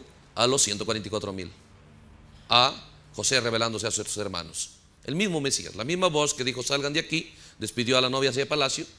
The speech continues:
Génesis cuarenta y cinco es la misma que va a decir: "Yo soy José". Es el mismo Mesías. Por eso recuerde, para nosotros entender el enfoque, cómo nosotros debemos recibir,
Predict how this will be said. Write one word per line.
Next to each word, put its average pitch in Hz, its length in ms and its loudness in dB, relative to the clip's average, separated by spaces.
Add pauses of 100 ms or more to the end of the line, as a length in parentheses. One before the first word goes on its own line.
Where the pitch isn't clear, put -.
(340)
Génesis 131 260 -2
cuarenta 143 220 -2
y - 20 -4
cinco 147 120 -2
es 139 40 2
la 131 80 0
misma 165 300 -2
que 143 60 -2
va 135 80 4
a 127 40 4
decir: 127 200 0
"Yo 131 100 2
soy 131 180 -2
José". 120 400 -4 (1000)
Es 101 100 -2
el 139 120 2
mismo 180 280 4
Mesías. - 640 -4 (420)
Por 147 140 4
eso 170 140 6
recuerde, 165 440 4
para 131 180 -2
nosotros 160 340 -2
entender 156 500 0
el 143 100 2
enfoque, 135 680 -2 (220)
cómo 165 240 0
nosotros 131 420 2
debemos 131 340 0
recibir, 120 680 -2